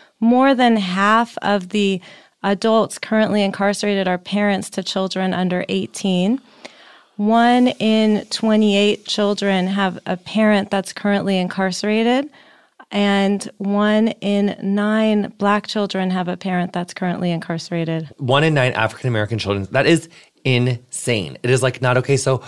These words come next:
Speaker 2: I just observed in my own psyche that, like, my fix it part came up, and I was like, "Well, what do we do to, like, fix this?" Like,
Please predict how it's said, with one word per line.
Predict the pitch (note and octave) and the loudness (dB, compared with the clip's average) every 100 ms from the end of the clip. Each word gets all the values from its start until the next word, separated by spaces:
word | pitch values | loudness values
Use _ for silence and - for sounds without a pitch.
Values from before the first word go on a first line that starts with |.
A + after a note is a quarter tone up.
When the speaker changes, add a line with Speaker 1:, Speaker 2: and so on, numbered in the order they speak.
| - | -2
Speaker 2:
I | C#3 | 0
just | C3+ C3 | 2 0
observed | - G#2+ A#2+ A2+ A#2 | -4 0 0 0 0
in | - B2 | -2 0
my | A2+ | 0
own | G2+ B2+ | 0 0
psyche | B2+ G#2+ G#2 B2 | 0 -2 -2 -2
that, | A2+ | 0
like, | A2+ G#2+ | -2 -2
my | G#2+ | -2
fix | G2 C3 - | -2 -6 -4
it | A#2 | -4
part | - G#2 F2+ | -2 -2 -2
came | - A2+ | -4 -2
up, | F2+ G2 A2 | 0 -2 0
and | |
I | G#2+ | 0
was | G#2+ | 0
like, | A#2+ | 0
"Well, | C3+ | 2
what | E3 | 2
do | |
we | G3+ | 2
do | E3+ | 2
to, | D3+ | 2
like, | C3+ | 2
fix | A#3 - | 0 0
this?" | - G#2 | 0 2
Like, | C#3 C3 | 2 0